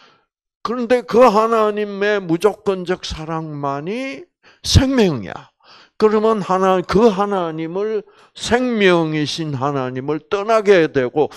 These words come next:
우리끼리 선이 뭔지 악이 뭔지를 결정하겠다라는 말은 생명을 떠나겠다는 말이지.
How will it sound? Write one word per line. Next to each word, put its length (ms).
우리끼리 1080
선이 540
뭔지 420
악이 340
뭔지를 500
결정하겠다라는 1300
말은 540
생명을 880
떠나겠다는 800
말이지. 560